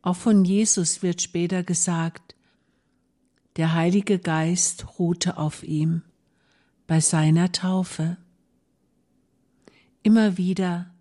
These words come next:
werden wir daran erinnert, dass das eigentlich Wichtige ist, dass der Heilige Geist auf uns ruht.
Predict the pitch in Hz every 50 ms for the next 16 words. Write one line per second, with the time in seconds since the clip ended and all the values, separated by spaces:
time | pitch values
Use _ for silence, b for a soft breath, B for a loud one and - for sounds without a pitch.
0 | _ _ _ _ _ _ _ _ _ - 170 175 175 180 180 180 190 185 180 175
1 | 180 170 170 170 165 165 165 175 170 175 170 156 - - 180 175 180 190 185 185
2 | 175 - - - - _ _ _ _ _ _ _ _ _ _ _ _ _ _ _
3 | _ _ _ _ _ _ _ _ _ _ _ _ _ _ _ _ _ _ _ _
4 | - 165 170 165 - - - 170 160 - - - - 165 170 180 202 202 240 214
5 | 208 196 - 202 180 - - - 190 180 170 - - - 196 185 - 185 170 -
6 | 175 180 - - - - - - _ _ _ _ _ _ _ _ _ _ _ _
7 | _ _ _ _ _ _ - 170 165 156 - - 185 170 160 - - 165 165 160
8 | 175 185 180 - 196 180 180 170 160 156 156 156 160 156 - - - - - -
9 | _ _ _ _ _ _ _ _ _ _ _ _ _ _ _ _ _ - - 156
10 | 156 151 151 - - - 156 160 156 - - - - - 160 156 156 170 - -
11 | -